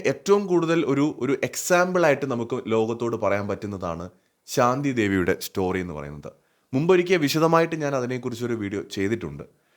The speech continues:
പക്ഷെ എന്നാലും ഈ ശ്രീ എമ്മിൻ്റെ അനുഭവത്തിലേക്ക് എത്തുന്നതിന് മുമ്പ് പുനർജന്മം എന്നത് ലോകത്തെ വിസ്മയിപ്പിച്ച, അല്ലെങ്കിൽ ഈ ഒരു, ഒരു തിയറിക്ക് പ്രസക്തി നൽകിയ ശാന്തി ദേവിയുടെ അനുഭവത്തെക്കുറിച്ച്,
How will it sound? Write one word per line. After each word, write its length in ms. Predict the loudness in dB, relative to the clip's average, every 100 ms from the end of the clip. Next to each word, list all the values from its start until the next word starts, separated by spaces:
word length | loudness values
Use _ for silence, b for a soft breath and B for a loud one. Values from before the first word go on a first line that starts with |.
| _ -2
പക്ഷെ 180 | 2
എന്നാലും 440 | 2 4 4 4 -2 -10 _ _ _
ഈ 100 | 0 2 0
ശ്രീ 220 | 0 2 4
എമ്മിൻ്റെ 540 | 2 2 0 4 4 2 0
അനുഭവത്തിലേക്ക് 680 | -4 0 0 0 0 -2 -2
എത്തുന്നതിന് 380 | -2 -2 -4 -4
മുമ്പ് 360 | -4 -4 -4 -6 -8 b b _ 2
പുനർജന്മം 720 | 2 2 2 2 2 0 0 -6
എന്നത് 340 | -4 -2 0 -2 -4 b b 2
ലോകത്തെ 420 | 4 4 2 2
വിസ്മയിപ്പിച്ച, 720 | 0 -2 0 2 2 -2 -2 -4 -6 _ _ -4
അല്ലെങ്കിൽ 340 | 0 2 0 -2
ഈ 140 | 4
ഒരു, 160 | 6 6 0 0
ഒരു 140 | -2
തിയറിക്ക് 580 | 0 2 4 2 2 0 0
പ്രസക്തി 420 | -2 0 0 0
നൽകിയ 420 | 0 0 0 -2 -4 _ _ -8
ശാന്തി 460 | 6 8 8 2 2
ദേവിയുടെ 540 | 4 4 4 2 0 0
അനുഭവത്തെക്കുറിച്ച്, 880 | -2 -2 0 2 0 0 -4 0